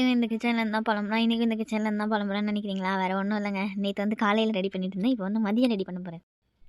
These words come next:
எப்படியாவது இந்த கறி குழம்பு செஞ்சு முடிச்சுட்டு கொஞ்ச நேரம் ரெஸ்ட் எடுக்க வேண்டியதா. காலையில இருந்து ஓயாம வேலை செஞ்சுட்டே இருக்கிறது ரொம்ப டயர்டா இருக்கு.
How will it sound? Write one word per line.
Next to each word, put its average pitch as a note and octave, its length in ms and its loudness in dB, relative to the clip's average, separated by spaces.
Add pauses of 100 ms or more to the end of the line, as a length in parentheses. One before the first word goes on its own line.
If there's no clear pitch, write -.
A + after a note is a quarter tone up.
(180)
எப்படியாவது A3+ 440 4
இந்த A#3+ 140 6
கறி A3+ 220 2
குழம்பு A#3+ 340 4
செஞ்சு A3+ 200 2
முடிச்சுட்டு A#3+ 380 0
கொஞ்ச G#3+ 200 -2
நேரம் A3+ 180 0
ரெஸ்ட் A#3 220 -2
எடுக்க A3+ 260 0
வேண்டியதா. G#3+ 260 0
காலையில G#3+ 500 0
இருந்து A#3 380 2
ஓயாம A3+ 300 2
வேலை A3 220 0
செஞ்சுட்டே A3 380 -2
இருக்கிறது A#3 280 0
ரொம்ப G#3 260 0
டயர்டா A3+ 400 -4
இருக்கு. A3+ 240 -6